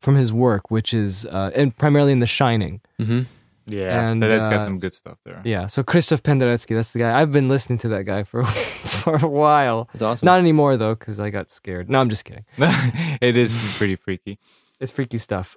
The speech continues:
Speaker 1: Um, anything else I wanted to say about this is that, uh,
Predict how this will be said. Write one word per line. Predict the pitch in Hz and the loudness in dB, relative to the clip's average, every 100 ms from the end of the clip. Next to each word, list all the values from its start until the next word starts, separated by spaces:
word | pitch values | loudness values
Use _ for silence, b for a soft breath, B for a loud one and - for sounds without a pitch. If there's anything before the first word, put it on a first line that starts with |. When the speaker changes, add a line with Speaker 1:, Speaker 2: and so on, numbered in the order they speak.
| - | -4
Speaker 1:
Um, | 127 127 123 123 - _ _ _ _ _ _ - | -2 0 0 -2 -6 _ _ _ _ _ _ -2
anything | 165 160 165 | 0 4 2
else | 156 | 4
I | |
wanted | 151 143 | 2 2
to | 139 | 2
say | 151 | 2
about | 131 123 - | 2 0 0
this | 117 110 - | -2 -2 -6
is | 135 127 120 117 110 | -2 0 2 0 -4
that, | 107 113 107 104 - - - | -4 -2 -2 -4 -8 -18 -8
uh, | 107 101 98 | -4 -2 -2